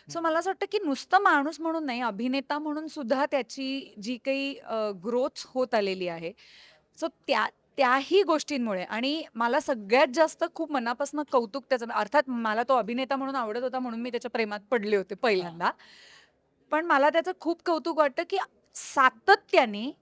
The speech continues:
Speaker 1: आणि, अ, खूप मनापासून तो नाटक जसं जपत आलाय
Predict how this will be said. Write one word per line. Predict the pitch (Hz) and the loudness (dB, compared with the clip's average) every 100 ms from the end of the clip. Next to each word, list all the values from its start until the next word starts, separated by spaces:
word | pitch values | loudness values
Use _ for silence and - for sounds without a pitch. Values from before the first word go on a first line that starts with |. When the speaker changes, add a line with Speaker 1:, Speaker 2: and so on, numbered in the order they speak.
| - | -4
Speaker 1:
आणि, | 247 247 262 302 339 359 | 0 0 0 -2 -2 -6
अ, | - - 240 240 240 - | -4 0 2 2 0 -4
खूप | - 370 254 | -2 -2 0
मनापासून | 233 233 262 311 277 - 214 208 | -2 2 2 4 2 0 -12 -8
तो | - 294 | -4 -2
नाटक | 254 202 - 277 330 | -2 -4 -2 -2 0
जसं | 311 302 | 0 0
जपत | 277 220 208 196 | -2 -2 -2 -4
आलाय | 170 165 | -4 -6